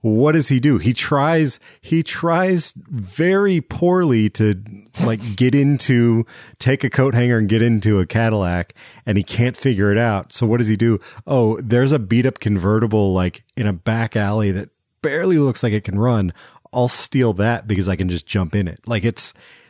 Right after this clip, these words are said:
the, it, especially Dignan, but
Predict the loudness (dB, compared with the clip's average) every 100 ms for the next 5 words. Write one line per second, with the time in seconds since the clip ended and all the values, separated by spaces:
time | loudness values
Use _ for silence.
0 | _ -8 0 2 4 0 0 -4 -4 -8
1 | -8 -10 -20 -20 -20 _ _ _ -8 -4
2 | -4 -2 -2 0 0 2 2 0 2 0
3 | 0 -6 -10 -20 _ -14 -2 -2